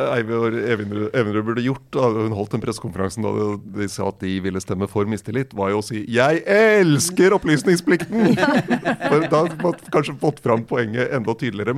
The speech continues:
Speaker 1: Men det, men det som ligger igjen som et lite problem for Raymond Johansen her, er at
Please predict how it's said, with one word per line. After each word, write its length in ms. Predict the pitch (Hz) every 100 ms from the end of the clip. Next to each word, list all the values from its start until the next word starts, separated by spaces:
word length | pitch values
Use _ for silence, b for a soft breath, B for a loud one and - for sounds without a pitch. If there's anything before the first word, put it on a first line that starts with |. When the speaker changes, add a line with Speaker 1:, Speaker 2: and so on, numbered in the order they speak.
| 131
Speaker 1:
Men 120 | 135
det, 200 | 131 143
men 100 | 139 139
det 100 | 123
som 120 | 160
ligger 300 | 165 131 98
igjen 160 | 104 127
som 120 | 151
et 100 | 147
lite 180 | 107 87
problem 440 | 135 107 98 98
for 120 | 131
Raymond 260 | 120 104 123
Johansen 360 | 104 92 - 123
her, 160 | 233 - b b b b
er 180 | 123
at 100 | 123